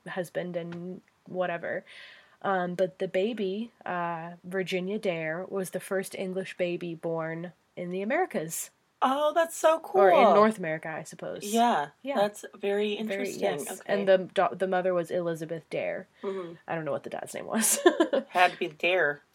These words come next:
Speaker 1: He's
Speaker 2: Something
Speaker 1: Da-,
Speaker 2: Dare.
Speaker 1: something Dare.
Speaker 2: Something
Speaker 1: Which
Speaker 2: Dare.
Speaker 1: is such a cool last name.
Speaker 2: Oh, yeah.
Speaker 1: Dare. Sign me up.
Speaker 2: Mm-hmm.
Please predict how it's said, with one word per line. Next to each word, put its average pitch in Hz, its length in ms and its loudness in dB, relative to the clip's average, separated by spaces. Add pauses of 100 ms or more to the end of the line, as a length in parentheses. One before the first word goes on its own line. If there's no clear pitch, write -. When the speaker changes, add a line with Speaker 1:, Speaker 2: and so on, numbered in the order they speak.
Speaker 1:
He's - 100 -12
Speaker 2:
Something 190 260 -2
Speaker 1:
Da-, 180 100 4
Speaker 2:
Dare. 254 80 0
Speaker 1:
something 247 320 4
Dare. 170 500 4
Speaker 2:
Something 202 260 2
Speaker 1:
Which 175 180 2
Speaker 2:
Dare. 143 80 4
Speaker 1:
is 139 60 2
such 233 180 -2
a 269 60 -2
cool 196 200 2
last 165 300 0
name. 160 320 -6
Speaker 2:
Oh, 180 100 4
yeah. 156 160 4
Speaker 1:
Dare. 202 280 2 (360)
Sign 180 280 -6
me 170 100 -8
up. 123 280 -8
Speaker 2:
Mm-hmm. 180 400 -4